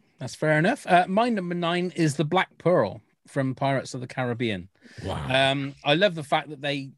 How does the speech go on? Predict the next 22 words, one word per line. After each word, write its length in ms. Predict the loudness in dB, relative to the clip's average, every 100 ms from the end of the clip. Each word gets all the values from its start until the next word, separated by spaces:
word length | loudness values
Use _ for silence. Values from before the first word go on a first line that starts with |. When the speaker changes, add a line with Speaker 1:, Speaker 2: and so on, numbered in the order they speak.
| -10
Speaker 1:
I'm 120 | -8
not 120 | -8
sure 160 | -6 -2
whether 160 | 0
they 60 | 0
actually 340 | -2 -4 -6
did 260 | -4 -4 -6 -14 _ _
build 360 | -4 -2 -6 -8 _ _ _ _
the 100 | -10
whole 500 | -2 2 2 2 -4 -6
Black 220 | -8 -8
Pearl 260 | -6 -6 -6
for 180 | -8 -10
real, 360 | -8 -8 -12 -18 _ _ _ _ _ _
but, 380 | 2 2 0 0
um, 300 | 2 2 -2
when 160 | 2 2
they're 120 | 2
showing, 340 | 2 2 2 0
we've 200 | -2 -4
got 100 | -6
the, 140 | -8